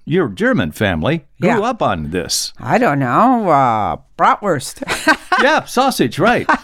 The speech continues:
Speaker 2: <laughs>
Speaker 1: Sausage. It became popular in the first place because it was one of the few ways to preserve meat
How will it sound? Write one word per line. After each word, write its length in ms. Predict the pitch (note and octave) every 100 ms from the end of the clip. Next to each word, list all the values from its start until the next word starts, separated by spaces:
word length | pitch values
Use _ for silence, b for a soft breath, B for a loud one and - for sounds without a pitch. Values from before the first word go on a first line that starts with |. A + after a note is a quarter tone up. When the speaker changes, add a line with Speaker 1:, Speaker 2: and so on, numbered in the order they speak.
| -
Speaker 2:
<laughs> 280 | C4+ - B3+
Speaker 1:
Sausage. 520 | - C4 B3 D3+ A#2
It 80 | D#3
became 340 | E3 F#3+ F#3+ G3
popular 480 | D3+ G3 G#3 G3 G3+
in 140 | D#3+
the 80 | D3
first 300 | G#3 A3 -
place 200 | C#3+ C3
because 340 | D3 - C#3
it 40 | C#3+
was 200 | B2+ A2+
one 140 | D3+
of 80 | C3+
the 80 | B2+
few 240 | - G3
ways 320 | F#3 C#3+ D#3
to 140 | - D3+
preserve 480 | D3 G#2+ B2+ B2+
meat 440 | B2 G#3 G3 -